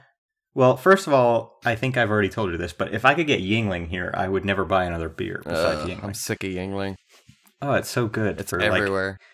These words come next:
Speaker 1: but for what it costs, like, here everyone drinks Coors Light as, like, their cheap beer, if
Speaker 2: Yeah.
Speaker 1: you will. But I think Yuengling's, like, a million times better than Coors.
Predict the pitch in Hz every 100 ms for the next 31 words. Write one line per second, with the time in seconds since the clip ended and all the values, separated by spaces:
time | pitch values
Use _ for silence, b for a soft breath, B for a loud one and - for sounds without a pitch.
0 | b b - 131 - 156 147 185 - -
1 | 135 110 - 104 95 - - b b b
2 | _ _ _ _ _ - 175 170 131 117
3 | 117 113 104 110 101 - 113 95 98 98
4 | 90 85 82 90 82 87 90 - 101 87
5 | _ 95 87 82 - - 107 101 98 -
6 | 107 - _ b b b b _ 110 98
7 | - - - 117 143 98 110 101 87 87
8 | 87 85 92 90 92 87 82 92 87 -
9 | - 101 101 98 -